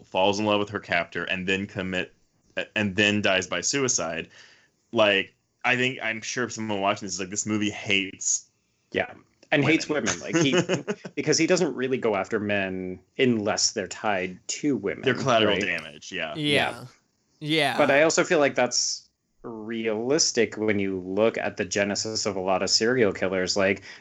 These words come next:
Speaker 2: typically they will pick one sex and they will go after them almost exclusively. Like, you don't get a lot of killers who change up their M Os and that kind of stuff. And unfortunately, with male serial killers, they're usually,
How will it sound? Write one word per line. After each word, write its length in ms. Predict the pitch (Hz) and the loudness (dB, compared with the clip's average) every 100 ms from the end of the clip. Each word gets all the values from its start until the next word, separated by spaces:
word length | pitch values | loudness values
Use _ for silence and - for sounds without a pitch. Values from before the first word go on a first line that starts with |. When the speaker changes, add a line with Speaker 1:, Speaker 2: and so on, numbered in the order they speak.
| - | -2
Speaker 2:
typically 400 | - 123 127 120 | 0 2 2 2
they 160 | 117 107 | 4 2
will 220 | 101 104 | 2 0
pick 240 | 98 107 101 | 0 -4 -2
one 280 | 95 95 92 | -4 0 2
sex 260 | 107 - | 2 2
and 120 | 110 | 0
they 80 | 95 | 0
will 280 | 90 92 95 | 0 0 0
go 280 | 95 95 92 | 2 2 4
after 240 | 92 - | 2 0
them 200 | 101 95 | -4 -4
almost 440 | - 98 92 - - | -4 -4 0 0 0
exclusively. 1120 | - - - 123 - 95 90 87 87 85 - - - _ _ | 0 0 0 2 2 0 -2 -2 -2 -4 -6 -18 -20 _ _
Like, 360 | - 101 95 - | -2 0 0 2
you 120 | 113 | 4
don't 160 | 131 135 | 4 4
get 120 | 147 | 4
a 60 | 131 | 6
lot 280 | 110 101 | 6 4
of 140 | 95 87 _ _ | 2 -6 _ _
killers 360 | - 113 101 - | -6 -4 -4 -4
who 80 | 101 | -6
change 300 | - 101 98 | -4 -4 -4
up 140 | 92 | -2
their 160 | 92 - | -2 -2
M 180 | 90 | -4
Os 380 | 85 85 87 87 | -4 -2 -2 -2
and 120 | 92 | -2
that 160 | 87 87 | -2 -2
kind 100 | 95 | 0
of 60 | - | 0
stuff. 280 | - 95 | 0 0
And 80 | 107 | 2
unfortunately, 760 | 104 104 110 113 113 95 104 101 - | 0 4 2 4 0 2 0 0 -2
with 160 | 98 | -2
male 220 | 92 95 | 0 0
serial 460 | 92 104 95 98 98 | 2 0 2 2 0
killers, 440 | 101 98 110 - | 0 2 2 2
they're 240 | - 104 107 | 0 2 2
usually, 560 | 98 113 113 110 107 | 2 2 4 4 2